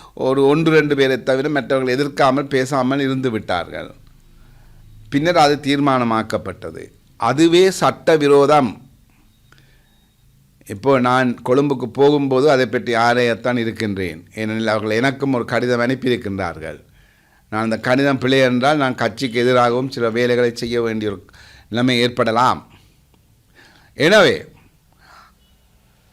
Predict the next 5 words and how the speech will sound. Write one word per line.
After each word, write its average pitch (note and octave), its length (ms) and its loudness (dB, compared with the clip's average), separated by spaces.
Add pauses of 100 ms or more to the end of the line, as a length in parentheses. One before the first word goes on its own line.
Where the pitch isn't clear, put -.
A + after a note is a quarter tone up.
அங்கே F#3+ 720 6 (760)
சுமந்திரன் C4 680 8
வைப்பதுதான் G3+ 1000 6 (320)
சட்டம். B2+ 640 0 (880)
நான் D3 600 2